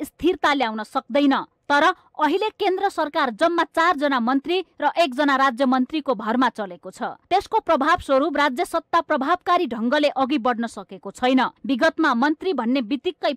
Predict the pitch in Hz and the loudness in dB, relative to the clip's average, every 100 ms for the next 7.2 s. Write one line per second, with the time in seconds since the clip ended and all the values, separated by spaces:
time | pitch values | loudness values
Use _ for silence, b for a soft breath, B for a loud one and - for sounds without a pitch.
0 | - 285 254 349 254 247 294 285 277 - | -2 -2 0 -2 0 0 2 2 0 -4
1 | 311 - 262 220 226 370 381 b b 330 | -8 -2 -2 -2 -2 0 -2 b b -4
2 | - 370 415 - 311 320 330 226 262 294 | 0 -2 -2 -2 -2 -2 -2 -2 0 0
3 | 294 262 254 330 - b - 349 359 453 | 0 0 2 0 -2 b 0 0 2 0
4 | 440 403 349 320 311 277 285 277 240 185 | 0 -2 -4 -4 -4 0 2 0 -2 -8
5 | 196 262 240 - - 339 381 294 359 - | -8 -4 -4 -4 -2 0 2 2 0 0
6 | 339 277 262 302 339 254 262 254 311 - | 0 0 0 0 0 0 -2 -2 -4 -2
7 | 262 | -2